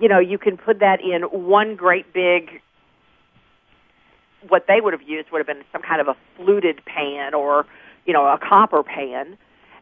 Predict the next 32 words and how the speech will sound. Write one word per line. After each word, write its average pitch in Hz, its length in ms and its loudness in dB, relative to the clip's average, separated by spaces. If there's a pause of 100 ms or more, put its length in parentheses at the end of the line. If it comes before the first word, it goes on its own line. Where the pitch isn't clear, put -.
(120)
And 185 300 -2
it 202 180 4
will 180 140 2
bake, 160 340 2
it 190 140 -2
can 214 160 -8
take 180 240 0
up 156 140 0
to 139 140 -16
three 151 200 -2
hours 165 460 4
to - 60 -20
bake 147 220 -2
it 139 140 -14
that 175 240 -2
way. 156 320 4
Or 247 180 10
you 262 140 -8
can 226 120 -20
put 240 200 -4
it 233 100 -4
in 175 240 -4
a 160 40 -8
modern 190 540 0
size, 165 380 4 (140)
round, 170 580 2
nine-inch 170 560 0
cake 214 300 -2
pan 151 420 -2 (460)
and 170 140 -6
bake 175 220 2
it 190 100 2